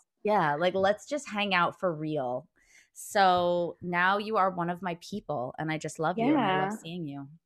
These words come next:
Speaker 2: Same.
Speaker 1: And, you know, we share a love of the Housewives.
Speaker 2: Yes.
Speaker 1: Are you
Speaker 2: Although
Speaker 1: watching any right now?
Speaker 2: I haven't watched a lot lately, so I'm a little, like, out of the loop.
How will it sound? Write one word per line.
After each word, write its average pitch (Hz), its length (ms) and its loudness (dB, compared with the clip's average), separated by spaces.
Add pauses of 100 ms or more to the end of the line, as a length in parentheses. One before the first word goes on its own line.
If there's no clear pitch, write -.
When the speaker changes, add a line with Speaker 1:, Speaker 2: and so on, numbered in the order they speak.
(440)
Speaker 2:
Same. - 500 -8 (1120)
Speaker 1:
And, 180 400 2
you 196 160 -2
know, 180 100 4
we 185 120 -2
share 175 240 4
a 180 60 4
love 175 160 2
of 175 120 -4
the 170 60 2
Housewives. 139 840 -2 (560)
Speaker 2:
Yes. 165 320 -4 (240)
Speaker 1:
Are 185 100 8
you 339 60 10
Speaker 2:
Although 349 120 10
Speaker 1:
watching 185 380 2
any 180 220 0
right 196 140 2
now? 208 260 -2 (160)
Speaker 2:
I - 40 -12 (120)
haven't 320 320 2
watched 202 460 2
a 185 80 2
lot 156 420 0
lately, 170 500 2
so 196 80 2
I'm 202 140 4
a 208 100 2
little, 254 540 6 (420)
like, 185 240 4
out 185 140 4
of 185 100 4
the 165 100 2
loop. - 240 -2